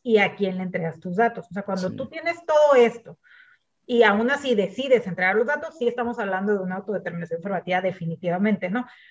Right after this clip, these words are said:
Speaker 1: Pero cuando realmente no y simplemente te basas por el hecho de que son mis datos y yo hago lo que quiera con ellos, que claro que sí, lo puedes hacer, pues bueno, ahí sí ya no podemos decir como tal que es, este, una autodeterminación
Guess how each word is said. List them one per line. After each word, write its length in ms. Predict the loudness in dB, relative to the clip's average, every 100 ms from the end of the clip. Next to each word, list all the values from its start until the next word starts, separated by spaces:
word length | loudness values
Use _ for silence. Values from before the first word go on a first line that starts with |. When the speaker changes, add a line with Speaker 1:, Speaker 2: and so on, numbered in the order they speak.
| _
Speaker 1:
Pero 220 | 4 4
cuando 240 | 4 4 4
realmente 520 | 4 0 -6 -2 -2 0 0
no 200 | -2 -2
y 100 | -2
simplemente 480 | -4 -4 -4 -4 -2
te 100 | 2
basas 280 | 2 0 -2
por 160 | 0
el 80 | 0
hecho 220 | 0 4
de 120 | 2 2
que 200 | -4 -6
son 200 | -2 0
mis 160 | 2
datos 300 | 2 0 -2
y 60 | -2
yo 100 | 0
hago 140 | 2
lo 80 | 2
que 60 | 0
quiera 140 | -4
con 100 | -4
ellos, 160 | -4 -6
que 120 | -12
claro 220 | -6 -6
que 80 | -6
sí, 160 | -8 -6
lo 160 | -6
puedes 200 | -6 -6
hacer, 260 | -4 -4 -6 -8 _ _ _ _ _ _ _ _ _ _
pues 140 | 2 4
bueno, 240 | 4 4 2
ahí 220 | 2 2
sí 160 | 2 2
ya 80 |
no 200 | 2 2
podemos 320 | 2 2 2 0
decir 240 | 0 -2
como 280 | -4 -6 -2
tal 280 | 0 0 2
que 260 | -2 0
es, 240 | -4 -10 -6
este, 500 | -4 -4 -6 -4 -4
una 220 | -2 -2
autodeterminación 880 | -2 -2 -4 -4 -6 0 4 4